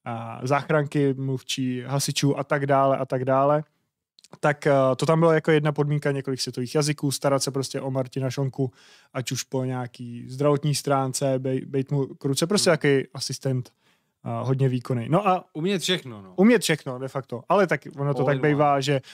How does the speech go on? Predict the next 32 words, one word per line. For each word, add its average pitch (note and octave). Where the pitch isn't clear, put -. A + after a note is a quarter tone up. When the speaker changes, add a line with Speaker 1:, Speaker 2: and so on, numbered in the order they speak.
Speaker 1:
většinou, C3+
když B2+
se -
lidé B2
hlásí B2
také B2
na B2
nějakou A#2+
pracovní B2
pozici, A#2+
tak B2+
nesplňují B2+
všechno C3
na B2
sto -
procent B2+
a C3
doufají, B2
že A#2+
prostě -
budou A#2+
nejlepší C3+
kandidáti, B2+
a A#2
i C#3
když C#3
jako B2
třeba -
nesplňují A#2+
všechny B2+
podmínky. B2
No B3+